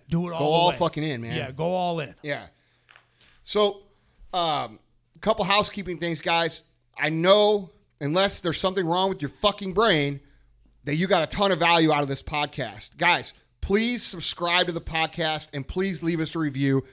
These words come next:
Speaker 2: and please tell a friend. Those are the three, three, three things. Subscribe, review, tell a fucking friend, okay? We don't advertise shit. We don't sell you shit. I'm not trying to jam a bunch of shit down your throat.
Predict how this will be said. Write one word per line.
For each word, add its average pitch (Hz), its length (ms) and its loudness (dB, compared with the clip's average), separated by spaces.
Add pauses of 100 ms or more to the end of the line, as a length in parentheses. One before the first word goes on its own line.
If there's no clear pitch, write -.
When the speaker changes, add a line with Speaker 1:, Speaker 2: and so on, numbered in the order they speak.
(120)
Speaker 2:
and 135 160 -8
please 175 360 0
tell 156 220 -2
a 139 60 -4
friend. 110 360 -10
Those 139 140 -6
are 147 40 -6
the 151 80 -6
three, 175 200 0
three, 170 260 -6 (140)
three 190 200 0
things. 151 340 -6 (140)
Subscribe, 202 640 0 (180)
review, 170 480 2 (200)
tell 185 200 2
a 190 60 2
fucking 185 340 -2
friend, 131 380 -4
okay? 156 240 -4
We 160 120 2
don't 190 200 2
advertise 185 580 0
shit. 185 380 -2 (220)
We 143 100 0
don't 175 160 -2
sell 190 260 2
you 185 80 2
shit. 180 400 2 (260)
I'm 143 120 -4
not 175 180 -2
trying 185 200 0
to 156 40 -2
jam 175 240 2
a 180 60 -2
bunch 170 180 0
of 147 60 -4
shit 190 260 0
down 170 160 2
your 156 80 -2
throat. 185 420 4